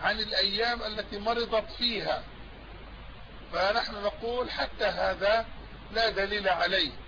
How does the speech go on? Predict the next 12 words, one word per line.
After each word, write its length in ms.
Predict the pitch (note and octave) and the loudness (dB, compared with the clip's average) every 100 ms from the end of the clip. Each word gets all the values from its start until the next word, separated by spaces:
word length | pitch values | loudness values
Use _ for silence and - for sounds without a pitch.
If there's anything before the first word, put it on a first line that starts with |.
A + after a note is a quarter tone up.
| - - - - | -12 -12 -12 -8
وحديث 480 | - F#3 - E3 - - E3+ | -2 6 8 8 6 -2 -4
من 160 | F3 | -4
صا-، 240 | - G3+ - | -2 -2 0
من 140 | F#3 G#3 | -4 2
كان، 220 | A3 G#3 | 2 2
من 180 | G3 G3+ | 0 0
مات 240 | A#3 - | 0 2
عليه 380 | G#3 F#3+ G3+ G3+ | 2 2 2 0
صوم 340 | - A3+ G3+ - - - - - - G#3+ | 2 4 4 0 -10 -12 -12 -10 -2 4
صام 220 | G#3+ F#3+ | 4 4
عنه 220 | F#3+ G#3 | 0 0
وليه، 680 | G3 F#3+ F#3+ A3 B3 C4 | 0 2 4 4 6 4